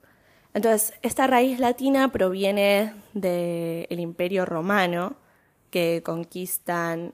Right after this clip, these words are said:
entre muchísimos ahora llamados países, pero que antes eran más como territorios que conquistan, que son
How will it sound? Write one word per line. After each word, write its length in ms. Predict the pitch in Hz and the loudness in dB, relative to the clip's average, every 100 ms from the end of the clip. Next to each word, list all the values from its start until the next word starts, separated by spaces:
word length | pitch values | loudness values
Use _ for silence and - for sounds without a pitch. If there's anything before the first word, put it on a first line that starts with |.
| _ | _
entre 340 | 170 165 165 160 | -12 -8 -8 -10
muchísimos 880 | 165 160 180 175 170 185 - - _ _ _ - | -12 -12 -10 -8 -8 -8 -12 -14 _ _ _ -10
ahora 380 | 175 165 175 170 | -6 -6 -6 -10
llamados 340 | - 170 170 | -10 -12 -10
países, 520 | - 170 170 - 190 196 | -8 -8 -8 -8 -8 -8
pero 180 | 170 | -10
que 60 | 170 | -10
antes 200 | 170 - | -12 -12
eran 160 | - 180 | -10 -10
más 140 | 170 | -12
como 300 | 185 170 - | -10 -10 -12
territorios 840 | - 170 170 175 175 175 180 190 - _ _ _ _ | -12 -12 -12 -10 -10 -8 -8 -10 -16 _ _ _ _
que 100 | 185 | -8
conquistan, 640 | 175 175 - 220 - 202 | -6 -6 -8 -8 -6 -8
que 60 | 202 | -8
son 200 | 165 | -12